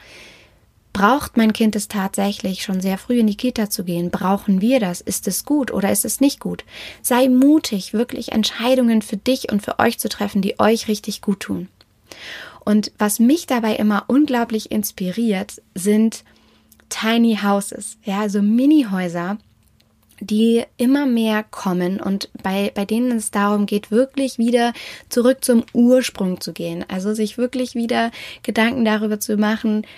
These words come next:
was ist eigentlich das Minimum an dem, was ich brauche und wie autark kann ich eigentlich leben?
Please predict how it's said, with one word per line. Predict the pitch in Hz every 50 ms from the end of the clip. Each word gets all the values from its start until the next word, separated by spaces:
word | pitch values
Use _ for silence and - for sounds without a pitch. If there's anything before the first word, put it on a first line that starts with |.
| - _ _ _ _ _
was | 214 247 285 -
ist | 415 392 - -
eigentlich | - 302 302 294 - - 294 - 311 311 294 -
das | - 214 208 - 208 196
Minimum | 208 208 214 226 240 269 294 302 285 269 262 262 254 -
an | - - 202 196
dem, | 196 202 208 233 254 262 240
was | 202 190 185 -
ich | - 170 - - _ _ _
brauche | - - - 170 170 175 226 254 - - 330 339 381 392 - _ _ - - - - - _ _
und | - 233 220 220 202 196
wie | 214 233 277 - -
autark | - 226 226 208 - - - - 185 185 202 226 247 277 277 - - - _
kann | - - 214 214
ich | 226 233 - - -
eigentlich | 196 190 202 208 208 202 - 202 190 180 - -
leben? | 185 160 165 175 190 208 226 254 285